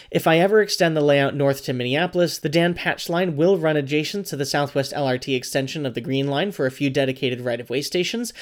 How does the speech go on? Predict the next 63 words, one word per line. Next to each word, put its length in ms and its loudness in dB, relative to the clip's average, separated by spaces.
and 140 0
I'm 80 2
certain 320 0
I 80 0
could 180 -8
build 240 2
in 220 -2
an 160 -4
L 180 0
R 100 4
T 220 -4
to 120 -6
N 120 -2
L 100 0
X 200 -6
cross-platform 640 -6
transfer 420 -2
for 160 -2
at 80 0
least 240 -4
one 220 -2
of 80 -6
those, 280 0
and 160 0
automate 360 4
the 100 0
L 100 4
R 80 4
T 200 -2
for 160 -4
some 180 -4
beautiful 340 -2
pacing 380 -2
along 240 -2
the 80 -4
rest. 440 -2
But 260 4
for 140 -10
this 240 2
layout, 440 4
I 80 -2
have 200 -2
to 80 -4
get 180 0
my 120 -2
kicks 360 -2
over 140 2
the 80 -2
fact 280 2
that 140 -4
L 140 4
R 100 2
T, 320 -4
especially 420 -2
in 100 -2
urban 260 -2
areas, 420 0
shares 300 -2
a 40 -2
lot 200 4
of 100 -4
characteristics 720 -6
with 320 2